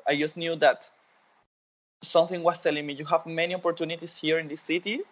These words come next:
because I went to a salsa party, of course, in one of those days, and I met, uh, amazing people, and they told me, "Yeah, uh, we need dancers here, blah, blah, blah, blah, blah, blah." And, and,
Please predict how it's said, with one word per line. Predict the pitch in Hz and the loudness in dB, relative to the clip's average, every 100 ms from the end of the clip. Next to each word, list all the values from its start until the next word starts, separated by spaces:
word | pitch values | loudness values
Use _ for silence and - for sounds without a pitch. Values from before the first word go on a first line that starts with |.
| _ _ - | _ _ -4
because | 147 139 139 - | -2 4 4 6
I | 143 | 4
went | 151 165 160 | 4 0 2
to | 147 | 2
a | |
salsa | - 131 - 143 | 4 2 2 0
party, | 147 165 | 0 0
of | 160 _ | -10 _
course, | 143 160 - | -8 -8 -8
in | 139 | -8
one | 127 | -8
of | 147 | -6
those | 143 147 | -8 -4
days, | 151 160 254 _ _ - - - | -4 -4 -10 _ _ -20 -6 0
and | 139 | 2
I | 135 | 0
met, | 135 139 131 156 | 0 0 2 4
uh, | 143 139 135 120 107 _ - | 4 6 4 2 -4 _ -2
amazing | 143 147 160 160 143 | -2 0 -4 -6 -10
people, | 139 135 123 120 | -8 -6 -2 -2
and | 127 | -2
they | 127 | -4
told | 127 165 156 | -4 -4 -4
me, | 156 165 | -8 -6
"Yeah, | 220 262 240 220 190 - - | -2 0 2 2 0 -2 0
uh, | 170 147 139 | 2 2 0
we | 151 | -2
need | 175 180 185 | -2 -2 4
dancers | 208 214 208 202 202 - | 6 4 -2 -6 -6 -4
here, | 208 196 196 | 0 0 2
blah, | 170 | 0
blah, | 156 143 | 0 -2
blah, | 156 180 175 | -2 0 0
blah, | 156 | -2
blah, | 147 | -6
blah." | 143 180 - _ _ _ _ _ _ _ _ | -2 -2 -2 _ _ _ _ _ _ _ _
And, | 151 156 156 160 160 156 147 - _ _ _ | 2 4 2 -2 -10 -12 -14 -18 _ _ _
and, | 170 | 0